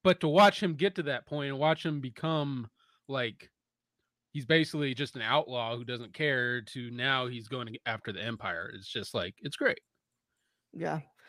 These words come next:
Speaker 2: I, I say I, I have been enjoying the series. Uh, so I agree with, but I agree with you, Brad, when it comes to what's it called, uh,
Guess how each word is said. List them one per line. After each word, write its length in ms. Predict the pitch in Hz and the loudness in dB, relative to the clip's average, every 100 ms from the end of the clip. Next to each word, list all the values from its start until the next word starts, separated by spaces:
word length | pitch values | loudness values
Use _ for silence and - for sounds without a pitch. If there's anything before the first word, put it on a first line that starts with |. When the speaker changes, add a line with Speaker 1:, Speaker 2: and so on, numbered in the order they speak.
| - - | -20 -4
Speaker 2:
I, 200 | - 254 254 | 8 12 12
I 40 | |
say 260 | 233 233 208 | 12 10 10
I, 220 | 190 202 | 10 8
I 20 | |
have 260 | 220 220 226 | 10 12 12
been 120 | 233 | 12
enjoying 280 | 208 185 190 | 10 8 6
the 40 | |
series. 300 | 170 170 165 | 4 -2 -6
Uh, 160 | - 190 | -2 -2
so 160 | - 185 | 2 6
I 120 | 202 | 10
agree 260 | 226 196 | 10 8
with, 160 | 226 233 | 2 6
but 100 | 226 | 8
I 80 | 233 | 8
agree 220 | 240 240 | 8 4
with 120 | 269 | 2
you, 100 | 226 | 2
Brad, 420 | 175 208 196 196 | 4 6 6 4
when 160 | - 196 | 2 -2
it 120 | 190 | -2
comes 340 | - 202 214 - | 0 0 0 -4
to 100 | 190 | -2
what's 200 | 196 190 | -2 -2
it 60 | |
called, 320 | 190 190 185 180 | -2 0 2 0
uh, 300 | 165 151 | -2 -4